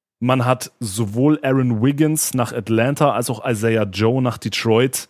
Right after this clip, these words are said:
für, ich glaube, es waren jeweils zwei Second-Round-Picks gedumpt, um jetzt eben diesen neuen, diesen zusätzlichen Hartenstein-Vertrag möglich zu machen. Für Isaiah natürlich cool,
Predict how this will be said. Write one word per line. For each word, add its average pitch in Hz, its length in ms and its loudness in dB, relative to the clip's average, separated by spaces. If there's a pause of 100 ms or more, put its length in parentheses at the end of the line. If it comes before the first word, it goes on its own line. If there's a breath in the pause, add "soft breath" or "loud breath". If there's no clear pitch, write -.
für, 117 340 -2
ich 107 140 -6
glaube, 120 160 0
es 113 100 -8
waren 113 160 -2
jeweils 110 380 2
zwei 110 200 0
Second-Round-Picks 104 840 -2 (420 soft breath)
gedumpt, 120 600 0
um 139 220 2
jetzt 123 240 0
eben 113 560 0
diesen 110 460 0
neuen, 110 580 2
diesen 101 240 -2
zusätzlichen 101 500 -2
Hartenstein-Vertrag 98 720 -4
möglich 107 320 -4
zu - 80 -4
machen. 113 300 -2 (180)
Für 131 240 0
Isaiah 127 320 4
natürlich 117 460 -2
cool, 123 240 0